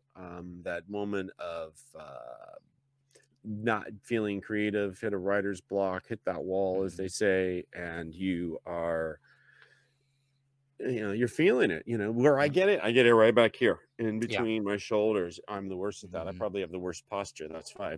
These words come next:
Speaker 1: But when I'm working and working and working,
Speaker 2: <laughs> Yeah.
Speaker 1: and when I get stuck, that's where it starts hurting on
Speaker 2: Yep.
Speaker 1: me.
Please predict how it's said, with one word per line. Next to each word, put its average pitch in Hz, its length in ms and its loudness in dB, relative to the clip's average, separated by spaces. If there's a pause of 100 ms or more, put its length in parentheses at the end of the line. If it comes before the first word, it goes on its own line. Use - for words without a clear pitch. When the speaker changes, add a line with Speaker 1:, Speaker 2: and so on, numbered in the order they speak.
Speaker 1:
But 92 220 0 (540)
when 104 120 -2
I'm 113 160 2
working 120 300 4
and 104 140 4
working 110 320 0
and 95 180 -2
working, 107 680 -2
Speaker 2:
<laughs> - 60 -16
Yeah. 92 360 -2
Speaker 1:
and 92 140 -6
when 90 120 -4
I 90 80 -2
get 90 180 -4
stuck, 104 440 -2 (260)
that's 98 280 -6
where 107 100 -2
it 98 60 -10
starts - 420 -8 (540)
hurting 107 380 -8
on 73 60 -12
Speaker 2:
Yep. 92 140 -8
Speaker 1:
me. 73 240 -20